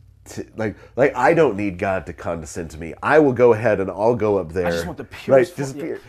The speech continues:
Speaker 2: Right, right,
Speaker 1: like,
Speaker 2: right.
Speaker 1: you,
Speaker 2: Right,
Speaker 1: and you
Speaker 2: right.
Speaker 1: realize it's not, you don't get the purest form. You get nothing
Speaker 2: <laughs>
Speaker 1: that way, right? There's, there,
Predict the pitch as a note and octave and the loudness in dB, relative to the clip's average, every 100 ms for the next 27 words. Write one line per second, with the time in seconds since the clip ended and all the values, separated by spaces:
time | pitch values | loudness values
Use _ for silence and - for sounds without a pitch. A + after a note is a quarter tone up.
0 | - C#3 C3 D3 A2 - _ _ - D3 | -12 -10 -2 0 -2 -8 _ _ -8 -6
1 | C3 B2+ C3+ C#3 F3 D3+ B2 G#2+ A2 - | -4 -2 -2 2 4 6 4 0 -14 -18
2 | - A2+ D#3+ C#3 A#2 D3 B2 A#2+ B2 G2+ | -16 -6 -4 -4 -2 -2 0 -2 -4 -6
3 | - G#2 F2 - - G2+ E2+ D#2+ A#2+ A2+ | -6 -4 -4 -8 -6 -6 -6 -6 -6 -4
4 | A#2 - F#2+ G2+ C#2 B1+ - _ _ _ | -8 -8 -16 -14 -18 -18 -20 _ _ _
5 | _ _ _ _ - G2+ G2+ G#2+ G2+ F#2+ | _ _ _ _ -12 -10 -12 -12 -8 -8
6 | E2 F2 B1 - _ _ F2 - _ _ | -8 -12 -12 -20 _ _ -8 -8 _ _
7 | _ _ C3+ A2 F#2+ G2 B2+ A2+ | _ _ -2 -2 -10 -6 -4 -4